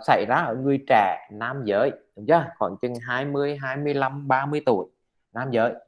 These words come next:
trẻ tuổi. Đó, rất là rõ ràng. Lâm sàng của nó là gì? Có một cái tình trạng tiểu máu đài thể lành tính và tái phát nhiều đợt. Tức là bệnh nhân nam giới trẻ tuổi có tiểu máu đài thể.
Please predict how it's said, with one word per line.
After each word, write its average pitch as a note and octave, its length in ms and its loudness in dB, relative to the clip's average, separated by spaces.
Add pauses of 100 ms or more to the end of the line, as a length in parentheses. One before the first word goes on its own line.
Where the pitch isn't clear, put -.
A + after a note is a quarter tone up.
(140)
trẻ F#2 200 2
tuổi. F#2+ 180 -2 (600)
Đó, - 260 -20 (140)
rất C3+ 180 -6
là G#2 60 -2
rõ E2+ 240 -2
ràng. F#2 200 -6 (680)
Lâm D#3+ 220 0
sàng C#3+ 320 2
của G#2+ 100 2
nó E2+ 220 -4
là A2 100 -2
gì? B2 420 -2 (260)
Có F#2+ 80 -4
một G2+ 160 -6
cái C#3+ 120 -2
tình C3+ 200 0
trạng A#2 360 0 (240)
tiểu C3+ 320 6 (100)
máu G2 380 -2
đài A#2+ 440 2
thể A#2+ 380 2
lành B2 460 0
tính E2+ 320 -10
và A2+ 140 -6
tái F#2+ 280 -8
phát D2 220 -6 (120)
nhiều G#2+ 180 -8
đợt. F2 160 -6 (760)
Tức G3 120 -2
là F#3+ 80 4
bệnh B2+ 220 4
nhân E3+ 220 -2
nam F3+ 280 0
giới G2 360 -2
trẻ G#2 320 0
tuổi G2+ 280 -4
có D2+ 240 -6
tiểu G#2 220 -2
máu F2 280 -6
đài G2 260 -2
thể. G2+ 240 -2